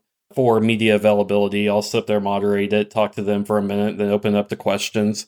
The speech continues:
But that's a big thing for me, is educating on what all's going on in the tribal world in Oklahoma, because like I said, I spent ten years working for Cherokee Nation,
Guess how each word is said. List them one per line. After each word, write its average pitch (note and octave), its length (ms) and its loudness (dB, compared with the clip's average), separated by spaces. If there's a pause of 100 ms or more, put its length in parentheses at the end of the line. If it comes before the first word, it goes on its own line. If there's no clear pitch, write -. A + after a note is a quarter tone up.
(280)
But B2 180 -6
that's D3+ 160 0
a F3 60 -2
big D3 200 -2
thing C#3+ 160 -4
for A2+ 160 -2
me, A2+ 380 0
is G2+ 580 0
educating B2 640 -2
on G#2 440 -4 (100)
what A2+ 300 -2
all's A2+ 200 0
going A2+ 300 0
on A#2 320 0
in G2+ 140 -2
the G2+ 60 -6
tribal A2 460 2
world A2+ 400 2 (320)
in C3 140 2
Oklahoma, C#3+ 480 2
because B2 300 -2
like A2+ 100 -4
I A#2 60 -2
said, C3+ 240 0
I - 20 2
spent - 300 -6
ten D3 180 0
years B2 320 0
working A#2+ 400 2
for A2+ 240 0
Cherokee G#2+ 420 -2
Nation, G#2 540 -2